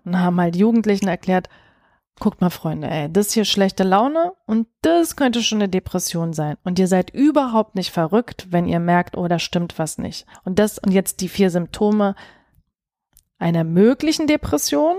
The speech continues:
ja, wo du denkst, okay, also, wenn du zwei Wochen lang das Gefühl hast, du kommst morgens nicht raus, du kannst nicht aufstehen, du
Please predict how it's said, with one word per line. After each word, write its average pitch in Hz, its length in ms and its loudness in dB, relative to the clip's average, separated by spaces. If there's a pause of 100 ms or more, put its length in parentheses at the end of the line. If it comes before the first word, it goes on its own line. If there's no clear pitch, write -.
(120)
ja, 175 200 -4
wo 175 80 -6
du 170 140 -6
denkst, 170 320 -4
okay, - 380 -10 (120)
also, 180 380 2 (580)
wenn 196 300 0
du 202 320 -4 (340)
zwei 247 600 0
Wochen 233 320 2
lang 196 420 0 (1600)
das - 260 -2
Gefühl 233 500 0
hast, 226 300 0
du 196 40 -4
kommst - 500 -2
morgens 208 500 2
nicht - 240 -4
raus, 196 320 2
du 185 100 -8
kannst - 400 0
nicht - 260 -2
aufstehen, 196 600 0
du 196 100 -4